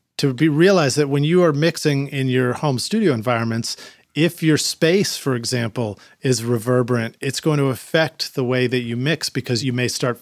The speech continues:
finding that your mixes are really dry. You don't wanna, you hesitate to add stuff, or vice versa. If it's really, really dead, you might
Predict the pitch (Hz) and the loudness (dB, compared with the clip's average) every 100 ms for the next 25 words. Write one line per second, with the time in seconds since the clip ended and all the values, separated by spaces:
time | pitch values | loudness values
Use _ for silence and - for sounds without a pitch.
0 | _ - 127 120 117 117 127 156 - 143 | _ -4 -2 0 -2 -2 -2 -2 -2 -4
1 | 123 113 113 110 117 117 113 110 101 - | -2 -2 -4 -4 -4 -2 -2 -4 -8 -18
2 | - - - 123 123 120 117 127 - 135 | -20 -14 -6 -2 0 -2 -2 -4 -4 -6
3 | 120 131 117 - 123 127 123 135 - 123 | -2 -2 -2 -4 -2 -2 -2 -2 -2 -4
4 | 110 - - - - 135 139 131 - 147 | -4 -8 -20 -10 -2 0 2 2 2 2
5 | 143 123 107 117 - 135 127 120 120 113 | 2 0 -4 -6 -2 0 0 0 -2 0
6 | 156 147 120 120 120 117 | 0 0 0 -2 -2 -4